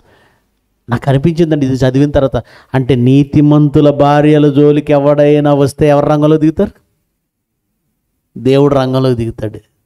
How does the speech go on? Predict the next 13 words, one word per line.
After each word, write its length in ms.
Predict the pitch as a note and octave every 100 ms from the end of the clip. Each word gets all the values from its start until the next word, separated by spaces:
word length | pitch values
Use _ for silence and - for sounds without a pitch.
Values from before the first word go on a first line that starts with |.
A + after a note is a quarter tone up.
| _ _ _ _ _ _ _ _ - - - _
మంచివారి 880 | A2+ C3+ G3 B3 - D4+ D4 C#4+ D4
విషయంలో 640 | C#4+ C4 - C#4 C#4+ D4 C#4
దేవుడు 320 | B3+ C#4+ C#4
రంగంలోకి 380 | C4+ C#4+ D4 C#4+
దిగుతాడు. 460 | C4 A#3+ C4 D#3+ - _ _ _ _ _ _ _ _ _ _ _ _ _ -
శారమ్మ 480 | - B2+ C#3 C3+ B2+
చాలా 260 | - A#2+ B2+
ఉత్తమురాలు, 640 | A#2 - C#3+ C3 A#2 G2 - _ _ _ _ _ _ _ _ _ - - -
శారమ్మ 420 | F3 G3 A3+ A3+ -
చాలా 240 | G3 G#3+ G#3
క్యారెక్టర్ 460 | F#3+ G#3+ A#3 A3+
కలిగినటువంటి 560 | A3 G#3+ G#3 G3 G3+ F3+
స్త్రీ. 280 | - F3+